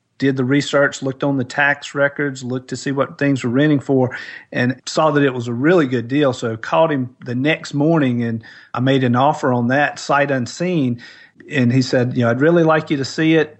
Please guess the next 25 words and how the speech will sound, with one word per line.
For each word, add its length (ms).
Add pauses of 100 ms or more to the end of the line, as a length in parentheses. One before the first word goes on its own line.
(140)
but, 180
uh, 200
you 80
know, 100
I'll 180
take 280
some 180
earnest 320
money." 400
And 180 (380)
I'm 140
glad 240
I 60
did, 320
because 360
within 300
an 100
hour, 480 (220)
three 260
other 220
people 340
at 100
the 80
ria 240
meeting 520